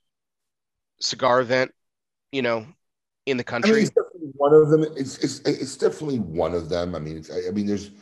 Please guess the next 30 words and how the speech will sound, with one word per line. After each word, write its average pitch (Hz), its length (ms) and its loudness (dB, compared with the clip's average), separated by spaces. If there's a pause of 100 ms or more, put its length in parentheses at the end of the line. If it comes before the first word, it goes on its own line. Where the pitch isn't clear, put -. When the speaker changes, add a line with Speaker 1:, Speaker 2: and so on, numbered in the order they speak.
(280)
Speaker 2:
probably 123 440 4 (340)
five 101 380 4
or 87 100 -4
six - 320 -14
events 80 440 -10
that 78 80 -4
are 73 340 -4
pretty 87 200 -10
much 80 360 -10 (1600)
draw 104 280 4
national 85 580 -2
audiences. 62 540 -8
There's, 110 180 -2
there's 180 280 0
big 147 260 2
local 113 500 6
events. 104 500 -2 (380)
Speaker 1:
Sure. 117 320 -2 (120)
Speaker 2:
Right. 107 220 2 (440)
There's 127 540 0
big 101 220 -2
local 101 300 2
events, 95 440 -2
you 90 400 -6
know, 85 60 2
locally 87 720 0
and 80 160 -6
regionally 82 600 -6
in 78 100 -8
areas. 80 420 -6